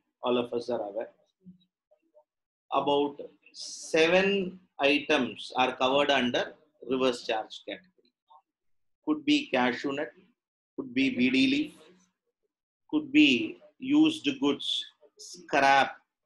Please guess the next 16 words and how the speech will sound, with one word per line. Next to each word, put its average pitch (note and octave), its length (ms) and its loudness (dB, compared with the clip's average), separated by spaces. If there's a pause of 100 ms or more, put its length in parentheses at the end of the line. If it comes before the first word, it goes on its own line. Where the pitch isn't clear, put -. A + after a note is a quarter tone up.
(220)
cars C#3+ 580 4 (180)
from B2+ 300 0
government, A#2 440 0 (760)
or D3 320 2
could D3 240 -4
be C#3 200 0
lottery B2 460 2
ticket, C#3 300 -6 (640)
could C#3+ 180 -10
be C3+ 320 0
P C#3 180 2
S C#3 200 0
L C3+ 180 2
C C3+ 240 -6
certificate, B2 800 -6 (580)
or C#3+ 440 4